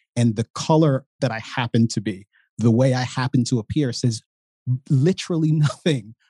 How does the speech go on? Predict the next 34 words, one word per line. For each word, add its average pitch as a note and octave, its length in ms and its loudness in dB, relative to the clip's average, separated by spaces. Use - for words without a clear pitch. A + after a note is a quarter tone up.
about C3+ 440 -4
who G3 200 6
I E3+ 120 0
am C#3+ 400 -4
and A#2+ 160 -6
what C3 160 -4
I C#3 100 -4
believe A2+ 560 -8
and B2 120 0
any F3+ 180 6
presupposition C3 760 -2
associated A2+ 600 -4
with G#2+ 160 -4
ideas C3 680 2
of G2+ 200 -6
race, A2+ 400 -6
which C3+ 200 -2
is D3 80 -2
something F#3+ 340 -2
that D3 120 -2
we A#2+ 200 -4
we've D#3 100 4
inherited. C#3 560 -4
Race F3 260 -4
is D3+ 140 -2
an A#2+ 80 -2
ideology. B2+ 600 -2
It C#3+ 60 0
isn't D#3+ 180 2
a A2 60 -2
biological B2+ 760 -2
or G#2+ 100 -10
genetic A2 440 -6
reality. A2+ 560 -4